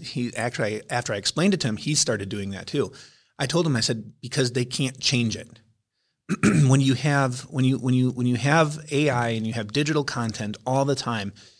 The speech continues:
it is so easy to be changed.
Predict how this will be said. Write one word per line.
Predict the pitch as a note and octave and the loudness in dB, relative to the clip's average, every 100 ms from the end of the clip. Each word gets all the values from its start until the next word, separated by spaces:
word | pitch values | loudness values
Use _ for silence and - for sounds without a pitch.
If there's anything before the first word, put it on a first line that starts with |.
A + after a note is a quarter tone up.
| _ _ _ _ _ - | _ _ _ _ _ 0
it | C3+ | 4
is | B2 | 6
so | - D3+ D#3+ | 6 4 0
easy | D3+ C#3+ B2+ C3 | 0 -2 0 -2
to | A#2 A#2 | 0 -2
be | A2 G#2+ | 0 -4
changed. | - F2+ E2 - | -4 -6 -8 -10